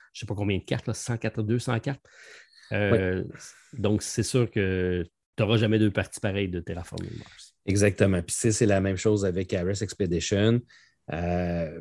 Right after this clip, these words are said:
Speaker 2: puis aussi, ce qui est le fun avec ces jeux, ce jeu-là, puis je pense qu'il fait en sorte que, c'est que Terraforming Mars, c'est ma vidéo la plus regardée sur ma chaîne.
Speaker 1: Ah, c'est vrai, t'avais
Speaker 2: Euh,
Speaker 1: fait ça au début de ta chaîne,
Speaker 2: écoute,
Speaker 1: puis
Speaker 2: oui, j'avais fait ça au début, rendu à plus de vingt-huit mille visionnements.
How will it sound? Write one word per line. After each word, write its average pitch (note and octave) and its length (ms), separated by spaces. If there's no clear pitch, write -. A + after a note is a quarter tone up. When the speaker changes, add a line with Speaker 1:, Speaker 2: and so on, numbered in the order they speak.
Speaker 2:
puis G#2+ 180
aussi, F#2+ 200
ce D#3 80
qui - 80
est G#2+ 40
le F#2+ 40
fun C3 200
avec G#2 160
ces G2+ 160
jeux, F2+ 220
ce G2 180
jeu-là, F#2+ 360
puis - 140
je - 40
pense G2+ 200
qu'il - 120
fait G#2+ 100
en F2+ 100
sorte - 280
que, F#2 340
c'est - 180
que F2+ 200
Terraforming F#2 480
Mars, G2+ 280
c'est G2+ 100
ma F#2+ 200
vidéo F#2 420
la F2+ 160
plus G2+ 500
regardée F#2 600
sur F#2+ 180
ma D#2+ 160
chaîne. G2+ 480
Speaker 1:
Ah, C3 120
c'est F#2 160
vrai, D3+ 260
t'avais D#3 200
Speaker 2:
Euh, D3 40
Speaker 1:
fait C#3+ 140
ça E3 120
au C#3 60
début G#2 480
de - 60
ta F#2+ 160
chaîne, G#2+ 220
Speaker 2:
écoute, F#2+ 200
Speaker 1:
puis F#2 160
Speaker 2:
oui, G2 240
j'avais F2+ 260
fait F#2 160
ça B2 120
au A#2 60
début, G2 360
rendu F#2 260
à G2+ 100
plus - 140
de G#2+ 100
vingt-huit G2 420
mille F2+ 220
visionnements. F#2 520